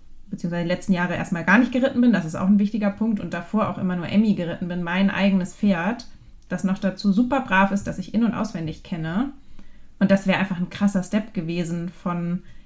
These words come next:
jetzt auch vier Jahre lang gar nicht reiten zu Jungpferd anreiten, dass ich da echt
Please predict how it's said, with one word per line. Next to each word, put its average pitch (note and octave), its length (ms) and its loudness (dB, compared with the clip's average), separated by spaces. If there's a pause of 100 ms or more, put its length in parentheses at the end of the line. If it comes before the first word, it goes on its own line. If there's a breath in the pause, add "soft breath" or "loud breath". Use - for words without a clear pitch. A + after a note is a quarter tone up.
jetzt F#3 260 0
auch - 100 -6
vier G3+ 200 6
Jahre F#3 220 4
lang F3 200 0
gar F3 160 4
nicht G3 200 2
reiten F3+ 260 -2
zu - 120 -6
Jungpferd F#3 640 2
anreiten, E3+ 920 2 (340 loud breath)
dass - 180 -4
ich - 140 -4
da E3+ 240 -4
echt - 260 -4